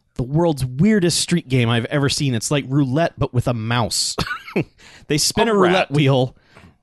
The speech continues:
Speaker 1: and <laughs> just put a rat on it, and the rat staggers into one of the holes on the wheel, and then whatever number that rat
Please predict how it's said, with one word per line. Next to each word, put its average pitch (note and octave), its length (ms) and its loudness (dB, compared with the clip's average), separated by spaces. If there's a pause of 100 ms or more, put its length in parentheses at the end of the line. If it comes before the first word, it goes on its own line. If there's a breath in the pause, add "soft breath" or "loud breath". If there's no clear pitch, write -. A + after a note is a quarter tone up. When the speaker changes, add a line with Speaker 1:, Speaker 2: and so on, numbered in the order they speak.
(100)
Speaker 1:
and D3+ 220 2
<laughs> - 0 -
just E3 320 0
put - 140 2
a G3 40 2
rat E3 540 0
on A#2 180 2
it, B2 140 0
and C#3 100 2
the A#2+ 80 2
rat B2+ 320 0 (840 loud breath)
staggers E3+ 640 2
into E3 220 2
one D#3+ 140 0
of D#3 60 0
the C#3 100 0
holes D#3 340 4
on D3 100 2
the C3+ 80 2
wheel, C#3 340 2
and C3+ 160 0
then C3 140 0
whatever C#3 260 2
number D3 320 0
that A#2+ 200 -2
rat B2+ 260 -2